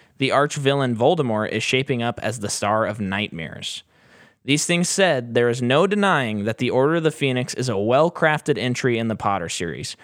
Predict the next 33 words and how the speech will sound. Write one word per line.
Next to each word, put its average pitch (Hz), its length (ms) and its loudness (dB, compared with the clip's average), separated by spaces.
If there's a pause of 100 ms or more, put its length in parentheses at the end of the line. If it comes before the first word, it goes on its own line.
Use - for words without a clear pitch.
(380)
The 131 80 4
British 175 340 4
have 202 180 2
a 190 60 4
way 160 300 4
of 127 180 -4
keeping 180 400 0
up 160 160 0
production 131 480 2
values 117 420 0
in 113 120 -2
a 110 40 -2
series, 104 540 -2
even 170 320 2
when 190 140 2
the 151 80 2
stories 131 480 2
occas-, 120 420 0 (140)
occasionally 131 520 0
stumble. 104 540 -4 (520)
There 143 240 6
have 151 200 2
been 135 220 2
lesser 135 320 0
James 120 300 0
Bond 165 300 4
movies, 110 380 -2 (120)
but 127 160 2
never 185 280 2
a 143 60 4
badly 117 440 2
made 113 260 0
one. 76 320 -10